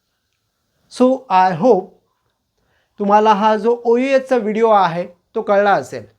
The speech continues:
आणि येस, आता जर तुम्हाला या व्हिडिओमधून शिकायला मिळतंय, तुमच्या रीडिंगमध्ये इम्प्रूव्हमेंट होत असेल, तर हा जो व्हिडिओ आहे, तो शेअर करायला विसरू नका. तुमच्यासारख्याच इंग्रजी वाचन ज्यांना जमत नाही,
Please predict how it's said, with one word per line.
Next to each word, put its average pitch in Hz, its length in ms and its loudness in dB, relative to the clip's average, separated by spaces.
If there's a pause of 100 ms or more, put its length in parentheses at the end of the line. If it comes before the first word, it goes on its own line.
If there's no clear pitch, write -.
(320)
आणि 190 140 -4
येस, 226 260 -2
आता 240 220 -6
जर 262 220 -2
तुम्हाला 240 280 -2
या 247 140 0
व्हिडिओमधून 220 920 -2
शिकायला 226 480 -4
मिळतंय, 208 640 -2
तुमच्या 196 640 -6
रीडिंगमध्ये 226 500 0
इम्प्रूव्हमेंट 214 880 -6
होत 196 220 -2
असेल, 151 380 -8 (280)
तर 247 60 -8
हा 254 160 -4
जो 262 120 -6
व्हिडिओ 202 400 -2
आहे, 160 320 -4
तो 226 120 -10
शेअर 214 340 -4
करायला 196 300 -4
विसरू 180 340 -10
नका. 170 280 -8
तुमच्यासारख्याच 170 1000 -8 (420)
इंग्रजी 269 440 -2
वाचन 202 500 -2
ज्यांना 190 220 -4
जमत 180 400 -6
नाही, 160 220 -8